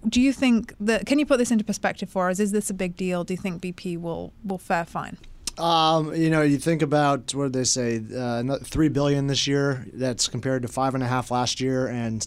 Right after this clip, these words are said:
Speaker 2: seven billion the year before. So these charges have been adding up, but the good news is they're trickling lower.
Speaker 1: Mm-hmm.
Speaker 2: So,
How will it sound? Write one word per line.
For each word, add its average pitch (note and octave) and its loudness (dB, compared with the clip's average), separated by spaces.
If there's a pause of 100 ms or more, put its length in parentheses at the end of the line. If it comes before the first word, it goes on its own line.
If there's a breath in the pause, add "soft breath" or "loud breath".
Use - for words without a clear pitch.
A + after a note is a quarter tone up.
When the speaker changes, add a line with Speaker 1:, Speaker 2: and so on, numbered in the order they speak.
Speaker 2:
seven C3 -2
billion B2+ 2
the A#2+ 0
year B2+ 2
before. D3 0 (280 loud breath)
So - -18
these G3+ 0
charges F#3 6
have D3+ 4
been D3 4
adding D3+ 4
up, E3 4
but E3 4
the D3+ 4
good F#3 6
news F#3 8
is F3+ 6
they're D#3 4
trickling E3+ 2
lower. F3 6
Speaker 1:
Mm-hmm. A3 4
Speaker 2:
So, D#3 4